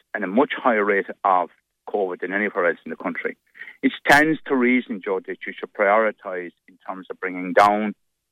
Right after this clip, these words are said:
uh, the rate of covid. And one of the key ways of doing that is to have a vaccination rollout in, uh, and expedite. And furthermore, Joe, we have a state-of-the-art vaccination centre out in in Limerick Racecourse.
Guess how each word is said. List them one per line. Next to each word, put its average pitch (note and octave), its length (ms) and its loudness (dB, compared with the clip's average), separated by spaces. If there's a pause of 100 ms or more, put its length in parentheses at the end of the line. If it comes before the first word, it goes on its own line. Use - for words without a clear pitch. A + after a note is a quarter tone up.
(160)
uh, F#2 240 -2
the G2 100 0
rate F#2+ 240 2
of F#2+ 60 -12
covid. E2+ 460 -2
And A2+ 220 6
one D3+ 120 6
of F3 100 2
the D#3+ 80 -10
key B2 280 -2
ways G#2 340 0
of A#2 140 -2
doing G#2+ 320 0
that E2 260 -4 (500)
is G2+ 300 2 (160)
to G#2 340 0
have G2+ 160 6 (220)
a G2 220 0
vaccination G2 720 -4
rollout F2+ 380 2 (120)
in, G#2 220 -8 (320)
uh, G2+ 180 2
and A2 160 0
expedite. F2+ 460 -4 (340)
And A#2 80 -6 (100)
furthermore, D#3 480 4
Joe, E2+ 200 -2 (280)
we B2+ 100 4
have A2+ 60 -4
a - 120 -20
state-of-the-art C3+ 680 2 (180)
vaccination G2+ 600 -8
centre F#2 320 -4 (100)
out C#3+ 280 4
in G#2 240 -2 (380)
in G2 100 -2
Limerick G2 320 2
Racecourse. E2+ 480 -2